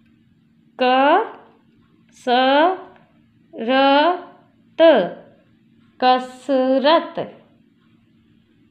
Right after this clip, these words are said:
क स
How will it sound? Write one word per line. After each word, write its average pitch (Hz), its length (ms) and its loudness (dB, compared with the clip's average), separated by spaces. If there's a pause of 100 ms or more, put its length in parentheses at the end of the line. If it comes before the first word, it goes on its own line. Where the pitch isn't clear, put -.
(400)
क - 20 -4 (2250)
स - 140 -20